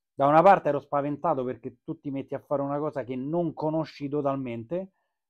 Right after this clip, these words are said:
però, mm, nei mesi di conoscenza con Stefano, in quei due, tre, quattro incontri che ci siamo fatti, anche nelle video call, perché abbiamo fatto delle video call di approfondimento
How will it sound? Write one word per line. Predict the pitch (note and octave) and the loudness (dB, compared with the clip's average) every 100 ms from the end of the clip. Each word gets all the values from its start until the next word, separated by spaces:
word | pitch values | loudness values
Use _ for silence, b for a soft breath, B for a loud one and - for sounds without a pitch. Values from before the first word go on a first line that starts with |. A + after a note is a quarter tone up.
| _ _ | _ _
però, | - F3+ G#3 D3 | 0 2 2 0
mm, | D#3+ D#3+ D#3 D3+ D3+ | -6 -6 -6 -6 -4
nei | D#3 | -2
mesi | D#3+ F#3 D#3+ | 0 0 2
di | D#3+ | 2
conoscenza | D#3 D3+ D3 D#3+ D3+ - C#3 | 2 -2 -4 -6 -6 -6 -6
con | C#3 | -6
Stefano, | - D3+ B2+ B2+ | -6 -8 -6 -10
in | B2 | -8
quei | C#3 | -8
due, | C#3+ D#3 C3 | -4 -2 -2
tre, | D3 B2+ | -2 0
quattro | D3 - | -2 -4
incontri | C#3+ D3+ D3 C#3 | -8 -6 -8 -6
che | C3+ | -8
ci | C#3+ | -8
siamo | C3+ D3 | -6 -4
fatti, | C#3+ D#3 - B2 | -2 -4 -6 -12
anche | C#3 C#3+ | -12 -10
nelle | C#3 C3+ | -8 -6
video | C3+ C3+ C3 | -4 -2 0
call, | C#3 A#2+ | 0 -2
perché | A2+ A2+ | -4 -6
abbiamo | B2 A#2+ A#2+ | -6 -4 -4
fatto | B2+ C3 | -6 -6
delle | B2 | -8
video | B2+ B2+ C3 | -6 -8 -6
call | C#3+ | -8
di | B2+ | -10
approfondimento | B2+ C3 A#2+ C3+ C3 D3 C#3 - C3+ | -14 -14 -14 -14 -12 -12 -12 -14 -18